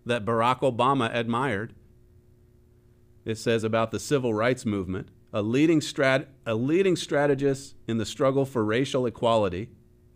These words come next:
It says here, "He was an openly gay, openly gay black former communist." Uh, notice what, this is from, uh,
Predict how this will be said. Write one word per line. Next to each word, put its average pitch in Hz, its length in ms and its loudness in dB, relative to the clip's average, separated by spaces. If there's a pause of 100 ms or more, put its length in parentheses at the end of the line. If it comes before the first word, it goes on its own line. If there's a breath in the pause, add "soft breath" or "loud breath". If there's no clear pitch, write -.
(140)
It 101 160 -6
says 107 280 -2
here, 113 340 -2 (120)
"He 139 160 0
was 120 160 0
an 104 100 0
openly 135 380 0
gay, 123 300 0 (200)
openly 147 400 2
gay 117 240 2
black 117 540 -2
former 131 420 2
communist." 123 760 -2 (800 soft breath)
Uh, 107 240 -4
notice 170 360 2
what, 120 220 0 (140)
this 143 200 -4
is 120 120 -2
from, 98 340 -4
uh, 85 280 -6